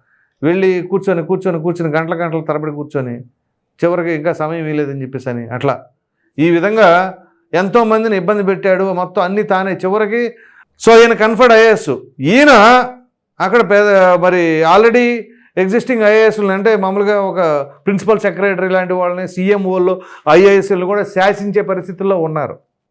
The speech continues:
So, ఆ విధంగా ఇక్కడ సీఎంఓలో కావచ్చు, ఇక్కడ, ఆ, తాడేపల్లిలో కావచ్చు, ప్రతి దాంట్లో ఎక్కడ చూసినా కానీ వీళ్ళదే హవానట. So, అటువంటి ఆయన పైగా అసలు ఇక్కడ విచిత్రం ఏంటి అంటే వాళ్ళు ఇచ్చిన కన్ఫెషన్ స్టేట్మెంట్‌లో కూడా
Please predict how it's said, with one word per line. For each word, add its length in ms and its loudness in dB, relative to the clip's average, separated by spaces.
So, 60 4
ఆ 240 6
విధంగా 520 2
ఇక్కడ 680 2
సీఎంఓలో 640 -2
కావచ్చు, 540 -6
ఇక్కడ, 280 -2
ఆ, 360 0
తాడేపల్లిలో 500 2
కావచ్చు, 280 -4
ప్రతి 260 -4
దాంట్లో 500 0
ఎక్కడ 360 -4
చూసినా 240 -4
కానీ 340 -4
వీళ్ళదే 280 0
హవానట. 500 0
So, 60 2
అటువంటి 460 4
ఆయన 200 2
పైగా 300 -2
అసలు 200 -2
ఇక్కడ 160 -4
విచిత్రం 400 -2
ఏంటి 260 -2
అంటే 540 -4
వాళ్ళు 280 2
ఇచ్చిన 160 -4
కన్ఫెషన్ 460 -4
స్టేట్మెంట్‌లో 520 -2
కూడా 440 -2